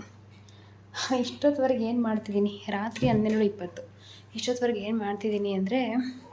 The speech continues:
ನನಗೆ ಕೆಲವರು ಕ್ವೆಶ್ಚನ್ ಕೇಳ್ತೀರಾ, "ನೀವು ಎಷ್ಟೊತ್ತಿಗೆ ಮಲ್ಕೋತೀರಾ ಅಕ್ಕ? ನಿಮ್ಮ ಪಾಪು ಎದ್ದೇಳ್ಬಿಡುತ್ತಾ? ಮಧ್ಯ ಮಧ್ಯ ಫೀಡಿಂಗ್ ಮಾಡಿಸ್ತೀರಾ ಹೆಂಗೆ?" ಅಂತ. ಇಷ್ಟೊತ್ತವರೆಗೂ, ಒಂದು ನಿಮಿಷ,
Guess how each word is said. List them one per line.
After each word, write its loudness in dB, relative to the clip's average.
ನನಗೆ 4
ಕೆಲವರು 2
ಕ್ವೆಶ್ಚನ್ -4
ಕೇಳ್ತೀರಾ, -4
"ನೀವು -8
ಎಷ್ಟೊತ್ತಿಗೆ 6
ಮಲ್ಕೋತೀರಾ 4
ಅಕ್ಕ? -6
ನಿಮ್ಮ 6
ಪಾಪು 0
ಎದ್ದೇಳ್ಬಿಡುತ್ತಾ? 0
ಮಧ್ಯ 8
ಮಧ್ಯ 6
ಫೀಡಿಂಗ್ 6
ಮಾಡಿಸ್ತೀರಾ 2
ಹೆಂಗೆ?" 0
ಅಂತ. 0
ಇಷ್ಟೊತ್ತವರೆಗೂ, -2
ಒಂದು -2
ನಿಮಿಷ, -8